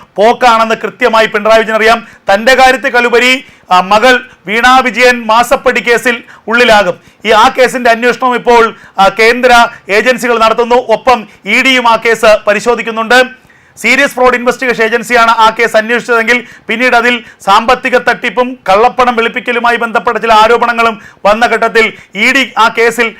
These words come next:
എഫ് ഐ ആർ രജിസ്റ്റർ ചെയ്യുകയായിരുന്നു. എന്തായാലും ഇ ഡിയുടെ തലപ്പത്തേക്ക് യോ-, യോഗേഷ് ഗുപ്ത എത്തിയാൽ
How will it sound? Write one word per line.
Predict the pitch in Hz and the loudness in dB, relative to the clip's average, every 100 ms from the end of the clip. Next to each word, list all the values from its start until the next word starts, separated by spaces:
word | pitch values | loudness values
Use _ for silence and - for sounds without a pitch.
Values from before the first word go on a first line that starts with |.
| - - | -12 -4
എഫ് | 202 254 | -2 0
ഐ | 240 | 0
ആർ | 220 | 0
രജിസ്റ്റർ | 220 220 220 | -2 -6 -8
ചെയ്യുകയായിരുന്നു. | 220 202 208 220 233 220 - - | -4 0 0 0 -4 -6 -8 -4
എന്തായാലും | 208 247 240 233 233 226 - _ | 0 2 2 2 0 -6 -18 _
ഇ | 190 240 262 | -4 -2 0
ഡിയുടെ | 262 254 | 0 0
തലപ്പത്തേക്ക് | 247 233 240 247 247 254 220 | 0 0 0 -2 -4 -4 -2
യോ-, | 240 247 240 | -2 -4 -2
യോഗേഷ് | 226 247 - | 0 0 -2
ഗുപ്ത | 214 185 | -6 -6
എത്തിയാൽ | 240 226 233 220 | -4 -2 0 2